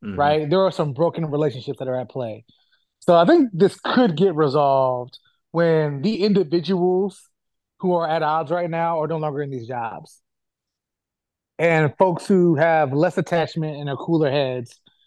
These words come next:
Speaker 2: actually steward this and get something worked out that actually makes sense.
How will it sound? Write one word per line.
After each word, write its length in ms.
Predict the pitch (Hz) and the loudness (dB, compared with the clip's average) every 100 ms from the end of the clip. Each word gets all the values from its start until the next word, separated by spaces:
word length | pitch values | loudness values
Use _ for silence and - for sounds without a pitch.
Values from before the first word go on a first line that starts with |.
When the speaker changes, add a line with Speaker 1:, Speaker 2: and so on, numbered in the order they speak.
| _ - | _ -2
Speaker 2:
actually 520 | 156 160 180 160 151 | -2 0 0 2 2
steward 480 | - - 175 165 139 | 0 -2 2 2 2
this 500 | 143 139 127 - - _ _ _ _ _ _ | 0 0 -4 -14 -20 _ _ _ _ _ _
and 200 | 170 156 | -2 0
get 160 | 143 165 | 0 0
something 260 | 175 151 147 | -2 -4 -2
worked 220 | 147 127 | -4 -2
out 120 | 139 | -4
that 100 | 139 | -4
actually 320 | 139 127 139 | -6 -6 -8
makes 220 | 127 117 - | -8 -12 -16
sense. 380 | 117 113 - | -16 -16 -18